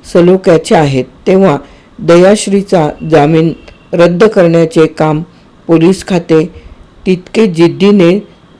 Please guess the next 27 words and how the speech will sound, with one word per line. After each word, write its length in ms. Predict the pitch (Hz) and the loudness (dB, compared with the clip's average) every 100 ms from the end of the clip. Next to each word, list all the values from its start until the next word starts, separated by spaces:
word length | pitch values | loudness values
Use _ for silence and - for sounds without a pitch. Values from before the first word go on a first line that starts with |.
| - | -4
चालवणार 520 | 180 151 165 170 185 | 0 2 2 2 2
नाही, 300 | 202 160 127 - - - - - | 0 -2 -4 -8 -20 -20 -20 -6
अशी 280 | 160 202 190 | -4 0 -2
शंका 420 | - 170 170 190 | 0 -2 0 0
आहे, 260 | 175 147 139 - _ _ - | 0 -2 -6 -10 _ _ -6
म्हणून 300 | 165 180 170 - - | -2 0 0 -4 -6
आपल्याकडे 540 | 151 - 185 185 156 165 - | -8 0 0 0 0 0 0
आलोय. 260 | 165 139 135 - - _ _ - | -2 0 -2 -8 -20 _ _ -4
पण 140 | 170 - - | -2 -2 -8
आपण 380 | 147 202 160 - - _ - - | -4 0 -2 -4 -14 _ -20 -2
पोलीस 400 | 170 190 240 - | 0 2 -2 -2
खात्याला 540 | 196 - 170 165 143 135 _ - _ - | -4 0 0 0 -2 -6 _ -20 _ 0
ते 120 | 180 | 0
काम 360 | 180 170 170 165 | 0 -2 -2 -4
जिद्दीने 560 | 151 135 175 180 160 | -6 -2 0 2 0
चालवणे 600 | 165 165 151 165 156 143 - _ | 0 -2 0 0 0 -2 -6 _
भाग 220 | 151 143 165 | -6 -4 -4
पाडू. 340 | - 143 139 135 _ - _ 156 | -2 -4 -4 -10 _ -20 _ -4
हसत 380 | 160 240 220 | 0 0 0
हसत 460 | 190 175 175 175 - | -2 0 -2 -2 -8
शेख 280 | - 165 - | -4 -4 -4
साहेब 360 | 190 156 156 | -2 0 0
म्हणाले, 380 | 156 175 165 135 - - _ _ _ | 0 0 0 -2 -8 -16 _ _ _
"ते 260 | 160 147 - - | 0 0 -4 -10
शक्य 380 | - 175 - | -8 -6 0
होईल 360 | 190 185 156 139 - - | 2 4 2 0 -6 -10
असं 300 | 147 160 | -4 -2